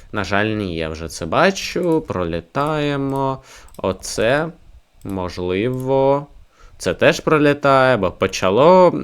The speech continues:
швидко і ще й не гальмує. Давайте на чотири.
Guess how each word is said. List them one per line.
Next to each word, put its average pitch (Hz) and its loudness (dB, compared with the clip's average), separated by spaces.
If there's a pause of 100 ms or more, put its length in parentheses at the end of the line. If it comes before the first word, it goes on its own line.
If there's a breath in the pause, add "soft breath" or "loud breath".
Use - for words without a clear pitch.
(120)
швидко 127 0
і 90 -4
ще - -6
й 85 -4
не 85 -8
гальмує. 139 -2 (840 loud breath)
Давайте 139 4
на 101 -2
чотири. 160 -4